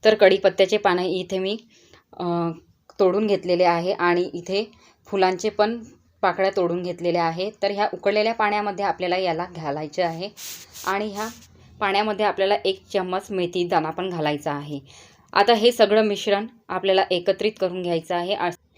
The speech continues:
मधामधात असं थोडंसं फिरवत पण राहायचं आहे, जेणेकरून हे अलटीपलटी होऊन याचा पूर्ण अर्क या पाण्यामध्ये उतरेल. कारण याचा जो अर्क असतो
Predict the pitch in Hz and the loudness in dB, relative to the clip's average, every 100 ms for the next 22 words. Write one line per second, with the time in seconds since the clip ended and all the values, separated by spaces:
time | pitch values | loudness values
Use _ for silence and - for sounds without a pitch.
0 | _ - 196 208 208 214 190 - 220 202 | _ -4 2 4 6 4 4 0 0 6
1 | 190 226 226 214 175 175 180 185 170 151 | 6 6 2 4 4 4 2 2 2 2
2 | 175 151 151 151 156 147 180 196 202 196 | 2 0 0 -4 -4 0 2 2 0 0
3 | 220 - - - 220 175 165 208 202 180 | -2 -8 -20 4 6 8 6 4 4 6
4 | 214 202 214 185 190 202 202 190 196 220 | 4 2 2 2 2 0 0 -2 0 0
5 | 175 202 196 202 175 170 175 156 185 165 | 0 2 2 2 2 0 -2 -2 -4 -6
6 | - 156 139 - - - 208 214 226 - | -6 -6 -6 -14 -20 0 2 2 -2 -10
7 | _ - 196 196 220 226 196 185 220 208 | _ -2 0 2 2 0 0 0 2 2
8 | 185 - 214 | 2 -2 -2